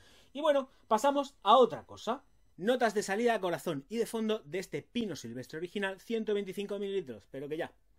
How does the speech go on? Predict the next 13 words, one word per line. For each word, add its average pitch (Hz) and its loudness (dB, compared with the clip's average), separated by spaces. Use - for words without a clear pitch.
Bayas 233 6
de 226 4
enebro, 233 4
lavanda, 202 2
albahaca 180 2
y 160 -4
bergamota, 202 0
notas 170 -2
de 131 -10
salida. 107 -12
Clavel, 202 2
esclarea, 170 -2
alcarabea, 185 4